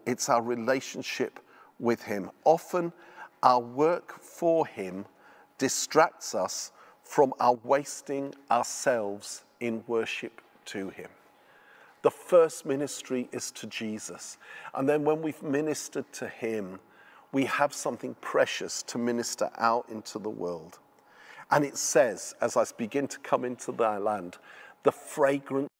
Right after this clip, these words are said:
of the perfume. In John's Gospel, in, it says, "The fragrance of the perfume filled the room." That's the fruit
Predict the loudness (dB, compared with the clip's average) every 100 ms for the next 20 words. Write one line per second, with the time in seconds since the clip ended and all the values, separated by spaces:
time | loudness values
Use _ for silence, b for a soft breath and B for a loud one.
0 | -8 -8 -6 -4 2 2 2 -8 -8 -4
1 | -4 4 4 4 0 0 2 0 -4 -4
2 | -4 -6 -6 -8 B B B -4 -4 0
3 | 0 -2 -8 -10 -6 2 2 2 -4 -6
4 | -8 -6 -4 -4 -4 -6 2 4 4 -2
5 | -12 -12 -14 B B -20 -8 0 2 2
6 | -2 -8 -16 -10 -6 -6 -6 -10 -18 -20
7 | B B B B B 0 4 4 2 -8
8 | -8 -6 -8 -10 -2 0 0 -4 -16